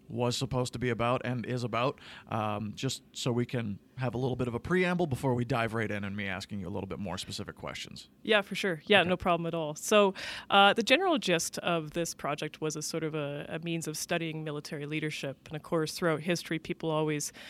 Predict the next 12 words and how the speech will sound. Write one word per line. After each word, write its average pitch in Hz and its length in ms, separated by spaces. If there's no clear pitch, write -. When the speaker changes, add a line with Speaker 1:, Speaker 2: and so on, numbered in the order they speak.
Speaker 2:
uh, 151 340
you 190 140
always 190 220
hear 202 200
these 165 180
stories 180 600
of, 156 180
uh, 156 200
famous 180 420
military 165 440
leaders 156 600
like 143 220